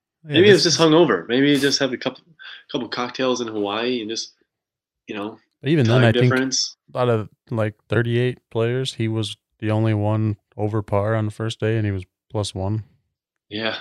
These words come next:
Speaker 1: Yeah, that was last place, was plus one.
Speaker 3: Yeah, that's
Speaker 1: But, yeah, because there was only thirty-four players in the tournament, we each just picked one guy instead of a dark horse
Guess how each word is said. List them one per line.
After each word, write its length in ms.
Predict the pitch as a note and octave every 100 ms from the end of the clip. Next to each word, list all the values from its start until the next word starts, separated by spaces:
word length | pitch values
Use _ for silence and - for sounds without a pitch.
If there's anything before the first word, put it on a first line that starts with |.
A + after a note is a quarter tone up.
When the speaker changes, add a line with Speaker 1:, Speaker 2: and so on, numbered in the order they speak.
| G2+
Speaker 1:
Yeah, 160 | E2+
that 120 | D2+ F#2+
was 220 | G2 G2
last 260 | F#2+ F2+
place, 320 | - E2+ - -
was 80 | -
plus 280 | D#2 - -
one. 160 | - - _
Speaker 3:
Yeah, 180 | G2+ F2+ - _ _ _ _ -
that's 320 | G2 - - _ _ _ _ _
Speaker 1:
But, 200 | E2 D2
yeah, 200 | F#2+ G2+
because 340 | D#2 G#2 D3+ D3
there 80 | D3
was 100 | C#3+
only 180 | C#3
thirty-four 720 | B2 A#2+ A2 G#2 G2+ F#2+ F#2+ - _ _ _ _ _ _ _
players 340 | - F#2+ G2 G2
in 100 | F#2+
the 80 |
tournament, 420 | F#2 F2+ E2+ E2+ -
we 140 | F2+
each 200 | G2+ -
just 180 | F#2 -
picked 300 | G2+ F2 -
one 320 | - F2+ F#2
guy 260 | F2 D#2+ D#2
instead 440 | G#2 - - D#2+
of 140 | E2+
a 80 | E2+
dark 300 | E2 E2 D#2+
horse 480 | - D2+ - - -